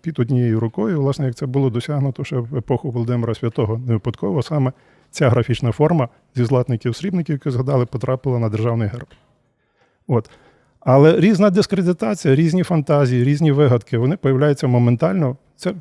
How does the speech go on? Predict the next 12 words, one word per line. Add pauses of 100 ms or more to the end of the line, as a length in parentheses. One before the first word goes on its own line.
передовсім
політична
штука,
яка,
ну,
показує
ставлення
до (120)
самої
ідеї
української
держави.